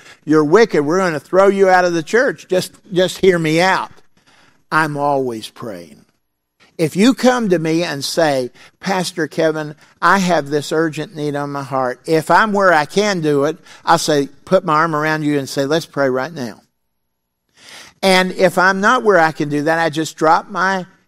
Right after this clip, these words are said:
head, close my eyes, and pray to the Lord right then and there. You see, I believe that our whole day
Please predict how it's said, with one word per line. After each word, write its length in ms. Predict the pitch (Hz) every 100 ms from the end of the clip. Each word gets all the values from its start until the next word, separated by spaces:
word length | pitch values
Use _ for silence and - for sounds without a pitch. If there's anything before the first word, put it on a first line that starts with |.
| _ _
head, 500 | 165 139 143 156 -
close 400 | - 170 196 175
my 220 | 175 165
eyes, 440 | 143 139 139 143
and 200 | 143 131
pray 260 | 120 151 156
to 120 | 160
the 120 | 147
Lord 300 | 143 135 127
right 280 | 139 175 196 -
then 200 | 165 165
and 140 | 143
there. 240 | 160 147 123 - -
You 140 | 160 165
see, 300 | - 175 156 -
I 240 | 165 214
believe 580 | 220 180 156 156 165 165 - -
that 160 | - 147
our 160 | 143 143
whole 460 | - 208 226 226
day 320 | 208 196 151